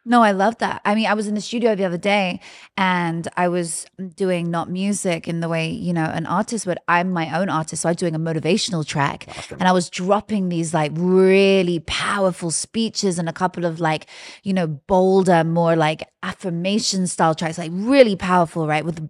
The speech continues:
Speaker 1: big bass and the producer's really dope. He's called Major. You might know him actually. He's
Speaker 2: Yeah,
Speaker 1: the,
Speaker 2: of
Speaker 1: yeah, he did
Speaker 2: course.
Speaker 1: all, all of Bieber stuff. And so anyway, we're sitting there together, we're doing it. And if it wasn't for A I, he wouldn't have added some crazy flares onto it.
Speaker 2: Hundred percent.
Speaker 1: It just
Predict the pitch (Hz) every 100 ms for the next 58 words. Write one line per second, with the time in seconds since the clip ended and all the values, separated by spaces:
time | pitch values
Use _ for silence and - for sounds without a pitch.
0 | - 196 180 - 175 170 170 160 156 -
1 | 165 156 190 - 160 156 170 170 160 151
2 | 151 147 165 - 151 170 185 165 165 269
3 | 277 - 254 196 - 110 117 160 160 -
4 | 139 - 254 226 175 208 196 170 - 185
5 | 165 208 185 175 160 - - _ _ 247
6 | 247 269 285 240 _ 320 392 381 285 277
7 | 349 427 359 285 302 269 190 359 403 359
8 | 302 262 - - 294 302 381 381 415 -
9 | 302 285 339 370 262 - - - 392 392
10 | 415 359 - 302 359 349 269 - 285 233
11 | - - 359 370 349 302 277 - 269 285
12 | 359 403 381 - 269 254 - 220 175 -
13 | - - 120 107 - 110 90 - 262 381